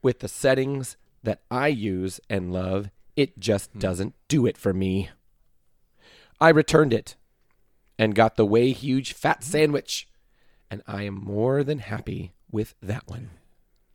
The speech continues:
Speaker 1: Fat brown sounding distortion.
Speaker 2: <laughs>
Speaker 1: I adjusted the internal trim pots for higher gain,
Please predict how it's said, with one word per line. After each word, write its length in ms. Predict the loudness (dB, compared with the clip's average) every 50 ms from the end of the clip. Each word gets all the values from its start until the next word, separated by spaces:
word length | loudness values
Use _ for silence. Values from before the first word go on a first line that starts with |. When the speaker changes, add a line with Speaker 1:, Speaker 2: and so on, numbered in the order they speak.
| _ _ _ _ _ _ _ _ _ _ _ _ _
Speaker 1:
Fat 340 | _ -12 -2 0 0 0 0 -2
brown 480 | 4 6 6 8 8 6 4 4 2 0
sounding 580 | -2 0 2 4 4 4 2 0 -2 -2 -2
distortion. 640 | -2 -2 0 2 2 2 4 4 2 0 0 0 -4 -8 _ -18 -12 -10
Speaker 2:
<laughs> 60 | -8 -8 -8 -10 -14 -8 -2
Speaker 1:
I 280 | 0 2 2 2 2 0
adjusted 840 | -2 -6 -8 -2 4 4 4 4 4 2 2 4 4 4 2 -2 -8 -6 -4 -2 -2 -2 -2 -4 -8 -8
the 300 | -6 -4 -4 -4 -4 -6 -8 -10 -12 -12 -12 -12 -4
internal 460 | -2 -2 -2 -2 -2 -2 0 0 0 -2
trim 280 | -2 -2 0 0 0 0
pots 520 | 2 4 4 4 4 0 -4 -12 -12 -12 -12 -14 -14 -16 -16 -18 -10
for 180 | -4 -4 -4 -4
higher 420 | -4 -4 -2 0 0 2 2 0
gain, 420 | 0 -2 -2 0 0 -2 -2 -4